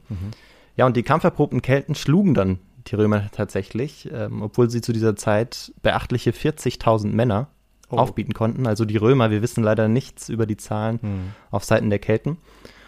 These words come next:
Speaker 2: Und, äh, tatsächlich fiel dann auch Rom in die Hände der Kelten. Also Rom wurde von den Kelten erobert. Eben bei diesem Hügel, da, da scheiden sich die Geister.
Speaker 1: Ja.
Speaker 2: In jedem Fall, ähm, ansonsten eben die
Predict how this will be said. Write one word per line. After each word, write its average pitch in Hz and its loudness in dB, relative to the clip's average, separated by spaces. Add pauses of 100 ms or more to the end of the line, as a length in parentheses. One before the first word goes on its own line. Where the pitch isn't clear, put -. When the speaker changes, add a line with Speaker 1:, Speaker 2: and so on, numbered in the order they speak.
(200)
Speaker 2:
Und, 131 4
äh, 135 6
tatsächlich 165 0
fiel 196 0
dann 165 4
auch - 0
Rom 160 4
in 165 2
die 151 2
Hände 139 4
der 123 0
Kelten. 123 0
Also 101 -2
Rom 120 0
wurde 165 2
von 123 -2
den 123 0
Kelten 123 0
erobert. 113 -4 (720)
Eben 123 0
bei 101 2
diesem 104 0
Hügel, 156 2
da, 113 2
da 117 0
scheiden 113 2
sich 113 -4
die 110 -2
Geister. 123 0
Speaker 1:
Ja. 107 -4
Speaker 2:
In 123 -2
jedem 123 4
Fall, 117 2
ähm, 107 0 (540)
ansonsten 113 0
eben 107 2
die - -20